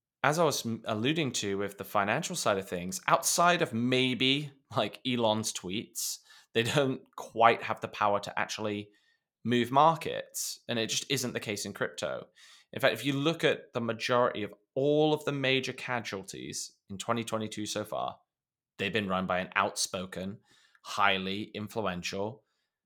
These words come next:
figurehead. And we've, we've talked about these, and it's, it's very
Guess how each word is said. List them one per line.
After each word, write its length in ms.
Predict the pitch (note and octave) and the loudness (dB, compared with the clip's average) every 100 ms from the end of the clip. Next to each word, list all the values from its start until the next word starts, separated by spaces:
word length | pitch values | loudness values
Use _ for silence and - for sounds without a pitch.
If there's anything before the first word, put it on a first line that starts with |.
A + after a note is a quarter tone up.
| _ | _
figurehead. 480 | - D4+ C3+ E2+ - _ | -2 2 2 0 -6 _
And 120 | - C#3 | -6 0
we've, 240 | D3+ D3 - | -2 -2 -8
we've 220 | - D3 | -8 -8
talked 280 | - F3+ - | -4 -4 0
about 180 | G3+ A#2+ | 2 2
these, 180 | A2+ B2 | 0 -2
and 100 | B2+ | -4
it's, 200 | - - _ _ | -6 -8 _ _
it's 300 | D2+ F2+ - - | -12 -10 -10 -2
very 720 | E3 F3 E3+ D3+ C3 G#2 - | 2 4 4 2 0 -4 -8